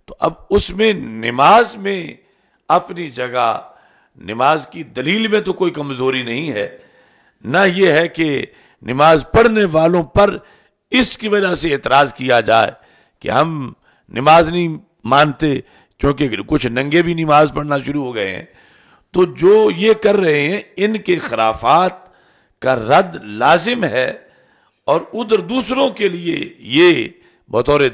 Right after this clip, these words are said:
दलील उस अमल के खिलाफ इसको पेश नहीं किया जा सकता। तो हम कई सालों से इन सारी चीज़ों पे नज़र रखे हुए हैं और हमारी इस्लाही तहरीक जो है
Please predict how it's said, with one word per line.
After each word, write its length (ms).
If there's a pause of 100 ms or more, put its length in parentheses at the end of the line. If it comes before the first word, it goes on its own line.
दलील 540 (380)
उस 260
अमल 240
के 200
खिलाफ 560 (440)
इसको 360
पेश 520 (100)
नहीं 280
किया 260
जा 160
सकता। 360 (920)
तो 60
हम 260
कई 180
सालों 480
से 400 (720)
इन 160
सारी 360
चीज़ों 360
पे 220
नज़र 280
रखे 280
हुए 240
हैं 200 (720)
और 680 (320)
हमारी 340
इस्लाही 540
तहरीक 560
जो 140
है 180